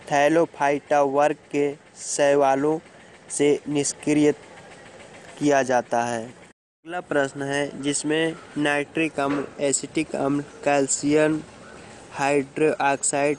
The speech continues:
पोटेशियम हाइड्रोक्साइड का रासायनिक सूत्र लिखिए। तो नाइट्रिक अम्ल का एच एन ओ थ्री, एसिटिक अम्ल का सी एच थ्री सी ओ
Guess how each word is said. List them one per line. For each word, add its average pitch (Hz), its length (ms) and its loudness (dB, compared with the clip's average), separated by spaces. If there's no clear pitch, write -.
पोटेशियम 143 600 0
हाइड्रोक्साइड 135 880 0
का 151 80 2
रासायनिक 143 580 -2
सूत्र 175 380 -4
लिखिए। 131 440 -4
तो 135 160 -2
नाइट्रिक 143 580 0
अम्ल 135 260 2
का 135 280 0
एच 160 340 0
एन 147 240 -2
ओ 143 60 2
थ्री, 143 400 -2
एसिटिक 147 580 0
अम्ल 135 300 -2
का 131 320 -2
सी 156 340 0
एच 147 200 -2
थ्री 151 440 -2
सी 160 520 -2
ओ 147 180 4